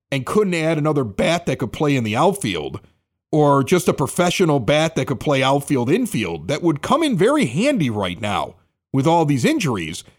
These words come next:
you wouldn't feel the pressure, and other teams wouldn't feel like they could hold you up if you wouldn't have cheaped out in the offseason. If you wouldn't have kept the same budget that you had from twenty twenty into twenty twenty-one, if you would have, uh, not spent the money after saying that the money would be spent,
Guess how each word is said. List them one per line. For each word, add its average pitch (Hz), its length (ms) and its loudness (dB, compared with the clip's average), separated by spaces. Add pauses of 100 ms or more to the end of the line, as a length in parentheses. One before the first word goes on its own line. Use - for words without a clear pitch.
(260)
you 165 200 2
wouldn't 294 260 2
feel 233 260 2
the 175 100 2
pressure, 226 600 -2 (420)
and 185 140 2
other 277 260 4
teams 247 400 -2
wouldn't 202 300 0
feel 196 160 0
like 196 180 2
they 185 120 2
could 175 140 0
hold 196 360 0
you 180 160 4
up 226 300 0 (400)
if 185 140 2
you 208 120 2
wouldn't 226 240 2
have 202 140 0
cheaped - 360 -2
out 165 200 2
in 139 80 -6
the 131 60 0
offseason. 113 600 -2 (320)
If 127 100 -4
you 196 120 2
wouldn't 339 200 4
have 277 80 -2
kept 208 220 -4
the 180 80 0
same 190 320 0
budget 151 360 2
that 135 180 -2
you 123 100 -2
had 127 460 -2 (260)
from 143 140 0
twenty 147 340 -2
twenty 185 360 2
into 123 120 0
twenty 120 300 -2
twenty-one, 95 560 -4
if 123 120 -8
you 143 180 2
would 151 160 4
have, 139 180 0 (320)
uh, 135 320 2
not 165 340 0
spent 123 360 -2
the 120 80 -2
money 104 280 -2
after 117 180 -4
saying 143 360 0
that 127 100 -2
the 127 80 -2
money 120 240 0
would 104 200 -4
be 92 100 -8
spent, - 420 -10